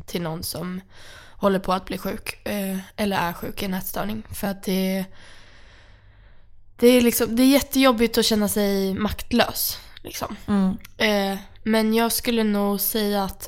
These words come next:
Speaker 1: försök att finnas där, liksom bara visa att du finns och visa att du ser hennes eller hans, eh, beteende.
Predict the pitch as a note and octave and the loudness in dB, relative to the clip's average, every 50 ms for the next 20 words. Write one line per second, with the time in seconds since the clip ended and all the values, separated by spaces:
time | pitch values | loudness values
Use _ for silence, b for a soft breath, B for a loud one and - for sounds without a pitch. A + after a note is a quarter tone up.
0 | - - - - - A#3+ A3+ - - A#3+ G#3+ G3+ - - - - - - G3 F#3 | -16 -16 -10 -6 -4 -4 -2 0 2 2 2 2 0 -4 -6 -4 -4 -4 -2 -2
1 | F#3 F#3+ F3+ - - G#3 F#3+ - - - - - G3+ F#3+ F#3+ F#3+ F3+ F3+ F#3 G3+ | -2 -4 -4 -2 0 0 0 0 -2 -6 -10 -8 -6 -6 -4 -4 -6 -4 -2 0
2 | G3+ F#3+ F#3+ F#3+ - G#3 G#3 - E3 - - - - - G#3+ G#3 A#3+ A#3+ - - | 0 2 0 0 0 -2 -2 -2 -4 -6 -10 -10 -8 -6 -4 -4 -4 -6 -6 -8
3 | B B B B B B B B G#3+ G3 - G#3 G3+ G#3+ G#3+ G#3 G3+ - - - | B B B B B B B B -6 -4 -2 0 2 4 4 4 2 2 2 0
4 | F#3+ F#3 - - F#3 - - - A#3+ A3+ G#3 F3+ F3+ F3+ F#3 F3+ D#3+ - - b | 0 -2 -2 -4 -2 -2 0 0 2 2 2 2 2 2 0 -2 -6 -10 -14 b
5 | b b b b b b b b b b b b b b b b b - - G#3+ | b b b b b b b b b b b b b b b b b -6 -2 0
6 | G3+ G3 F#3+ F#3+ F#3+ F#3 F#3 - - - - F#3 F#3 F#3 F3 F3+ F#3 F#3 F3+ F3+ | 0 2 2 0 0 -2 -2 -4 -4 -4 -2 -2 0 0 0 0 -2 -2 -2 -2
7 | F3+ E3+ - - - G3+ G3 F3+ F3+ F#3 G3 F#3+ G3 - A#3+ G#3 - - - - | -4 -4 -6 -6 -6 -4 -4 -4 -2 -2 -2 -2 2 2 2 2 2 -2 -4 -6
8 | - - - | -6 -6 -8